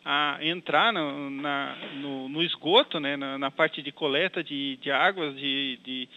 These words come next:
dali, você vai evitar problemas como um custo menor da trata-,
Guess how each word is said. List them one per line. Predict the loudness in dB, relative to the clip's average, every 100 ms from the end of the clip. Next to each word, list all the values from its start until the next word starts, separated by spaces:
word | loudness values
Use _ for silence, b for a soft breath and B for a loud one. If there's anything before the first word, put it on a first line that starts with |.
| B B
dali, | -6 -4 0 2 2
você | 0 -4 -2
vai | 2 2
evitar | 2 4 4
problemas | 4 0 -2 -2 -2 -4
como | -6 -6
um | -4 -2 -4 -6 -6 -6 -6 -6 -10 -12 -16
custo | -8 -4 -2
menor | -2 0 0 0
da | -2
trata-, | -4 -4 -2